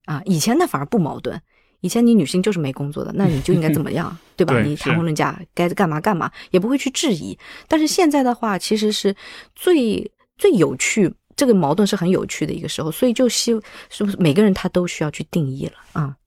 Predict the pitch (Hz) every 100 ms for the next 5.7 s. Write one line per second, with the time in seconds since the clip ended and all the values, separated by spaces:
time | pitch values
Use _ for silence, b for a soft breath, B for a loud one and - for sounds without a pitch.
0 | - 151 - 156 151 - 151 185 190 143
1 | 151 160 156 135 147 - - - 139 151
2 | b b b b b - 262 202 - 196
3 | - - 156 139 143 - - B B B
4 | B 214 220 208 147 - 170 - _ _
5 | _ - 160 190 202 156 -